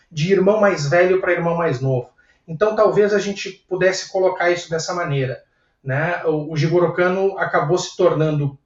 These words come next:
em termos práticos, o irmão mais velho e o Tomita o seu irmão mais novo, né? E, a, e essa relação predata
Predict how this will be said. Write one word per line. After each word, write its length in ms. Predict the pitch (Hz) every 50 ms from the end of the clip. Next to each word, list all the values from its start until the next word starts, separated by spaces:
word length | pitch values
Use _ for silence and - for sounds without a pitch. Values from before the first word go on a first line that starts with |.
| _ _
em 100 | 175 160
termos 400 | 147 165 160 160 156 147 - -
práticos, 1080 | - - - - 147 - - - - - - 139 135 - - 123 - - - - - _ _ _ _ _ _ _ _ -
o 120 | 165 185
irmão 320 | 180 170 170 175 185 196
mais 300 | 196 190 196 190 170 156
velho 640 | 147 143 151 156 165 180 190 214 240 262 302 285 - - _
e 80 | - 190
o 100 | 196 -
Tomita 440 | 214 196 175 170 175 180 - 190 180
o 20 |
seu 240 | - - 196 185 185
irmão 240 | 185 180 175 175 175
mais 260 | 175 175 180 160 151
novo, 400 | 147 151 151 151 143 123 120 120
né? 200 | 120 131 - - - _ _ - _ _ _
E, 120 | 165 175
a, 180 | - - 185 185
e 160 | 190 185 196
essa 220 | 214 220 226 - 226
relação 720 | 208 240 220 202 185 - - - 214 240 269 269 - - _ _ _ _ _ _
predata 1040 | - 214 233 262 285 - - 160 151 160 202 254 269 262 - - 160 135 131 127 -